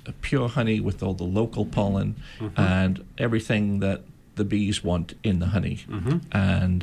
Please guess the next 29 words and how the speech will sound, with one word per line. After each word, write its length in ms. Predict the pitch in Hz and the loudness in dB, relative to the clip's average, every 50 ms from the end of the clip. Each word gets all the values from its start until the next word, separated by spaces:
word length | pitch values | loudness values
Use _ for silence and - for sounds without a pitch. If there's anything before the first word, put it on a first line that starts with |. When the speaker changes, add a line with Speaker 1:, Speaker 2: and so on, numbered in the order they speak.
| - - | -2 0
Speaker 1:
that 220 | - - - - 117 | 2 2 2 4 2
makes 220 | 107 98 - - | 0 0 0 -2
for 180 | - - 95 92 | -2 0 2 2
a 60 | 87 | 0
very, 320 | 90 98 117 107 101 98 95 | 0 0 0 0 0 0 0
very 240 | 104 95 92 92 | 0 0 0 0
different 360 | 85 90 92 87 - - - - | 0 0 -2 -2 -4 -6 -6 -6
product. 480 | - - - - - - - - - - - - - - - - - - - | -6 -6 -6 -6 -8 -8 -10 -14 -20 -20 -18 -18 -18 -18 -18 -18 -18 -12 -6
And, 440 | - 98 90 80 85 85 90 90 92 | -2 0 2 2 2 2 2 2 2
uh, 140 | 98 90 90 | 0 0 0
by 300 | 90 - 98 87 92 95 92 - - - - | 0 2 4 4 4 4 2 -2 -4 -4 0
buying 260 | 98 98 101 101 98 | 2 2 2 2 0
sources 400 | - - 113 107 - - 104 107 | 0 0 0 0 0 -2 -2 -4
of 80 | 92 | -2
honey 220 | - 107 101 98 95 | 0 0 2 2 2
like 260 | 92 90 87 - - | 0 0 -2 -4 -4
that, 280 | - 98 98 95 - - | -2 -2 0 0 -2 -4
you're 60 | 95 | -4
supporting 560 | - - 85 - - 98 95 - - 95 92 | -4 -4 -4 -4 -2 -2 -2 0 0 0 0
the 60 | 90 90 | 0 0
local 380 | 90 95 95 95 - - - | 0 0 -2 -2 -4 -6 -8
beekeeping 680 | - - - - - - 120 107 - - - - 107 110 - | -6 -4 -4 -4 -2 -2 -4 -2 -2 -4 -6 -6 -6 -6 -6
as 140 | - - - - | -6 -6 -4 -2
well, 280 | 92 87 85 90 92 - - - | -2 -2 -2 -4 -6 -8 -10 -10
Speaker 2:
Mm-hmm. 240 | 107 87 95 123 | -8 -6 -4 -4
Speaker 1:
which 80 | 131 107 | -2 0
is 100 | 92 95 - | 0 0 2
hugely 340 | - 107 104 - - 85 87 | 2 2 2 2 0 0 0
important. 580 | 90 92 - - - - - - 85 92 - | 0 0 -2 -4 -4 -4 -4 -4 -4 -4 -6